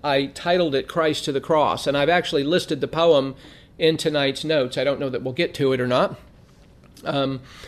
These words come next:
but I tried to capture in words what Rembrandt captured in his painting, and that is the understanding that it was my sins that placed Christ upon the cross, that he died for me.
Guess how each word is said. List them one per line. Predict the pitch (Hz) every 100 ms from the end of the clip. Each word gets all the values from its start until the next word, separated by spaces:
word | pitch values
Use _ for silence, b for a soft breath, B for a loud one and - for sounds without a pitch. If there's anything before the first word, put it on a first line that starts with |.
| B B
but | 170
I | 196
tried | 202 226 214
to | 170
capture | - 196 202 - 180
in | 156 147
words | 180 220 160 135 156 - - - b b b b b
what | - 151 165 151
Rembrandt | 170 208 180 156 147 147
captured | - 170 170 - 156 147
in | 143
his | 143
painting, | - 165 165 147 123 - - b b b b b b b b
and | 165 156
that | 185
is | 208 208
the | 175 165
understanding | 156 143 - 185 196 151 151
that | 151 156
it |
was | 156
my | 160 165 226
sins | - - 123 - 69 - - - - b b b b - -
that | 156 -
placed | - 147 139 - -
Christ | 160 143 135 -
upon | 131 139 131
the |
cross, | 127 139 120 120
that | 147
he | 139
died | 180 180 170 156
for | - 156
me. | 165 226 - 82 120